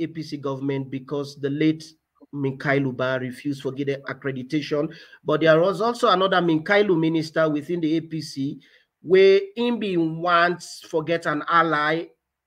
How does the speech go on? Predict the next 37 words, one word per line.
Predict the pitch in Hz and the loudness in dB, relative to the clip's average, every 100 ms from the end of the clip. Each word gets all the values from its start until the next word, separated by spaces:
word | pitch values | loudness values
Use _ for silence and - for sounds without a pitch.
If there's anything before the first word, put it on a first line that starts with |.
| _ | _
from | - - - 151 151 | -20 -18 -6 -6 -2
Mohamed | 156 170 165 | -2 -2 -2
Yamba | 151 135 147 139 | -4 -4 -6 -4
Bangura | 135 131 143 139 | -6 -6 -4 -4
that | 135 131 | -6 -8
he | 139 | -8
was | 131 131 131 | -10 -10 -8
going | 151 | -10
to | 143 | -8
be | 139 135 | -8 -8
a | |
strong | 123 - 151 151 147 | -8 -6 -4 -4 -4
ally | 139 135 131 139 _ _ _ | -4 -4 -6 -8 _ _ _
for | 139 | -6
him | 135 | -4
political | 135 143 139 - 135 | -4 -6 -6 -4 -4
ambitions. | 123 123 226 247 98 170 - - _ _ _ _ _ | -4 -4 -6 -6 -10 -12 -20 -20 _ _ _ _ _
So | - 208 | 2 4
there | 196 196 | 6 6
was | 190 190 | 6 2
a | |
fallout | - 247 233 196 196 | 0 2 4 4 2
between | 156 151 160 | -4 -2 -4
the | 156 185 | -2 0
A | 160 | -2
G | 131 156 147 | -2 -6 -4
U | 147 147 156 160 | -2 -2 -2 -4
and, | 147 135 135 135 | -2 -2 -2 -4
um, | 123 123 123 123 123 _ _ _ _ | -4 -2 -4 -8 -12 _ _ _ _
and, | 139 135 135 | -2 0 -2
um, | 131 127 127 123 | -2 -2 -4 -6
the | 131 | -8
government | 127 147 143 143 139 | -4 -2 -2 -2 -4
of | 139 - | -10 -8
Ernest | 131 127 127 | -8 -8 -8
Bai | 123 120 | -6 -6
Koroma. | 120 131 123 143 190 117 | -8 -8 -6 -2 -4 -4